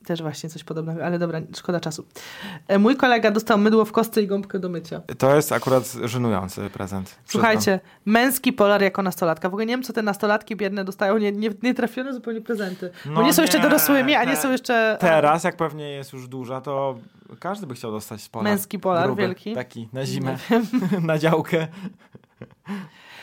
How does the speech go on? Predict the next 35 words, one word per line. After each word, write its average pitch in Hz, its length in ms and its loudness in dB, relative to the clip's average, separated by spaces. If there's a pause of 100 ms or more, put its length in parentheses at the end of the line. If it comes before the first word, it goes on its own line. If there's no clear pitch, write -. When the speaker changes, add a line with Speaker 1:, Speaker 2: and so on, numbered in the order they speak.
(180)
Speaker 1:
Pierścionek 277 560 2
z - 60 -14
perłą. 185 380 2
Nienawidzę 220 460 -2
pereł, 214 260 -2
facet 226 300 -6
powinien 214 360 -6
wiedzieć. 170 540 -12
Speaker 2:
Nie, 151 300 -2 (340)
nie 135 160 -12
zgodzę 120 280 -14
się 110 140 -20
z - 60 -20
tym. 147 240 -14 (400)
Będę 131 280 -2
bronił 123 360 0
facetów. 127 560 -8 (880)
Facet 151 560 -2
jak 143 240 -2 (100)
m-, 139 100 -6 (140)
jest 143 280 0
taki, 147 240 -4
że 127 120 -2
jak 123 180 0
mu 139 60 -4
nie 135 120 -4
powiesz, 147 280 -2
to 131 100 -4
nie 104 140 -2
wie. 95 120 -10 (460)
I - 20 -10
Speaker 1:
Mm. 254 140 -2
Speaker 2:
się 190 140 0
nie 156 100 2
domyśli. 120 400 -4